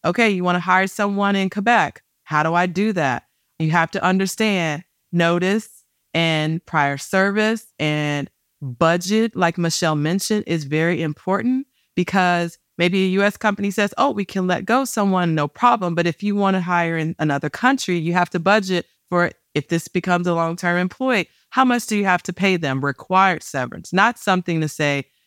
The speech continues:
you know, "Oh, sign a release," but something that is required. And then maybe you have to budget for additional consideration payments if you wanna get a release. So they really have to, like,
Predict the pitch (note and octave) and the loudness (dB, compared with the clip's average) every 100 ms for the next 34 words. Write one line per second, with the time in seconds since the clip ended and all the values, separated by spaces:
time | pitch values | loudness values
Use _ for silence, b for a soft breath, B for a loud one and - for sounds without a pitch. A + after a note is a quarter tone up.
0 | _ - F#3 F3 F#3 F3+ - E3+ D#3+ D#3 | _ -2 0 2 2 0 0 0 2 -2
1 | E3 B3 A#3+ A3+ - E3+ D#3+ - F3 E3 | -2 0 0 0 -4 -2 -2 2 0 2
2 | D#3+ D3 D3 B2+ C#3 - - D#3 C#3+ A#2 | 0 0 -2 -4 -6 -8 -4 2 2 0
3 | - - _ _ - E3+ E3 F#3 F3 D#3+ | -6 -16 _ _ -2 0 2 2 2 0
4 | D#3+ D#3+ D#3+ D3 D3+ D3 C#3+ D3 - D#3+ | 0 0 0 0 0 0 0 -2 -8 -4
5 | D3 C#3+ C#3+ D#3+ E3+ B3+ - G#3 D#3+ C#3+ | -2 -2 -2 -4 0 0 2 2 2 0
6 | - D#3+ D#3 D3 C#3+ C3+ D3 D3 D3 C3+ | -2 -2 0 0 0 0 -2 0 0 0
7 | C3+ - _ - D#3 E3 D3+ C#3+ C#3+ D3 | -2 -8 _ -4 -2 0 0 2 0 0
8 | D3+ F#3+ A#3+ G3 C#3+ _ _ _ _ - | 0 0 2 0 -4 _ _ _ _ -6
9 | - F#3+ F#3 F3+ F3 F#3+ F#3+ G#3+ B3+ A#3+ | 2 4 4 0 0 0 2 0 0 0
10 | G#3+ G3 - F#3+ F3 E3 D#3+ | 0 0 -2 0 2 2 -2